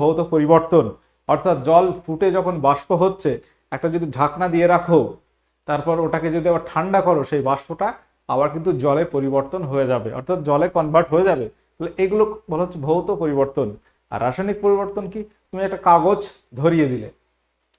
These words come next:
ঠিক আছে, তুমি একটা কাগজ পুড়িয়ে ফেললে, সে কাগজ কিন্তু পরে আর ফিরে পাবে না, ছাই ফিরে পাবে, ছাই, তাই তো? <clears throat> ওইটা হচ্ছে রাসায়নিক পরিবর্তন, মানে বিক্রিয়ার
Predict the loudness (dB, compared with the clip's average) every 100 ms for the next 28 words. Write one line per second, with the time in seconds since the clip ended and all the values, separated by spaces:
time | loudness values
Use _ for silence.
0 | _ _ _ _ 0 2 2 -2 -8 _
1 | _ _ -6 -6 2 4 4 2 -2 -6
2 | 0 0 2 0 0 -4 -10 _ _ _
3 | _ _ _ -4 2 4 4 0 -4 _
4 | -6 -4 0 2 2 2 0 2 2 2
5 | -2 -6 -14 _ _ -8 0 2 2 0
6 | 0 -2 -4 -4 -2 -2 -4 _ _ _
7 | _ _ -2 -2 -4 -8 -16 _ _ _
8 | _ _ -10 -8 -8 -16 _ -6 0 0
9 | 0 2 2 2 -2 -8 -6 -4 -4 -4
10 | -4 -2 -2 -4 _ -10 -10 -4 0 0